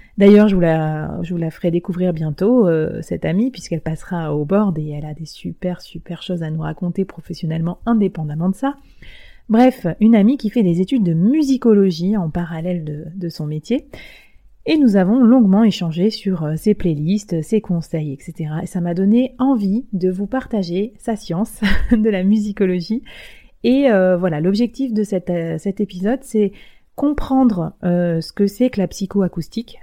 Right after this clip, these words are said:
<laughs> Alors, je promis, c'est pas un truc d'ingénieur, c'est simple. Mais grosso modo, c'est, euh, voilà, voir aussi quel style de musique vous allez, euh, pouvoir privilégier si vous voulez travailler en musique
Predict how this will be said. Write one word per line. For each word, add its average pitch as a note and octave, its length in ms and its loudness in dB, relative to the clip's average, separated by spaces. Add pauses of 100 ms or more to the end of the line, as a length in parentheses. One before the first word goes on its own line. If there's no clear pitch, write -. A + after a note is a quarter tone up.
(380)
<laughs> - 380 -2
Alors, G3 260 -4
je - 80 -16 (100)
promis, A3 360 -2
c'est F#3+ 160 -6
pas G3+ 140 -2
un G3+ 100 2
truc G3+ 180 -2
d'ingénieur, G3 560 0
c'est F#3+ 160 -8
simple. A3 420 -6 (560)
Mais G#3+ 100 0
grosso A#3+ 340 2
modo, A#3 400 4
c'est, G3+ 240 -4
euh, E3+ 160 -2 (340)
voilà, F#3 220 0
voir A3+ 300 2
aussi A#3+ 280 0
quel F#3+ 180 -2
style C4 300 -4
de B3 80 2
musique A3+ 440 0
vous F3 200 -6
allez, F#3 340 2
euh, D#3+ 260 -2
pouvoir F#3 360 -2
privilégier A3+ 680 2
si G#3 140 -10
vous D#3+ 160 -8
voulez E3 240 -6
travailler G#3 440 -4
en F#3+ 80 -2
musique F#3 500 -4